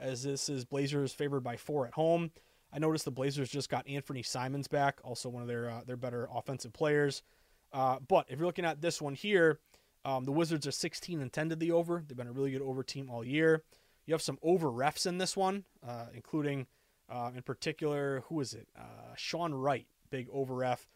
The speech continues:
Mitchell Irvin, Jason Goldenberg. They are all, uh, between fifty-three and fifty-eight percent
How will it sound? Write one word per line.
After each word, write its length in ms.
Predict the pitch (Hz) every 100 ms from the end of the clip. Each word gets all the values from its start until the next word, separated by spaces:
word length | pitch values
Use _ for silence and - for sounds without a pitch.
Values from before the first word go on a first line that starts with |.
| _
Mitchell 300 | 143 139 139 135
Irvin, 320 | 135 135 123
Jason 400 | 127 139 135 117
Goldenberg. 640 | 127 135 135 123 131 131
They 120 | 117 156
are 120 | 131
all, 420 | 131 135 131 117 _ _ _ _
uh, 160 | 117
between 380 | 113 117 135 123
fifty-three 1120 | - 156 143 - 143 139 131 _ 135 131 160
and 100 | 139
fifty-eight 880 | 117 _ 151 - 135 127 - 143 156
percent 440 | - 123 - 135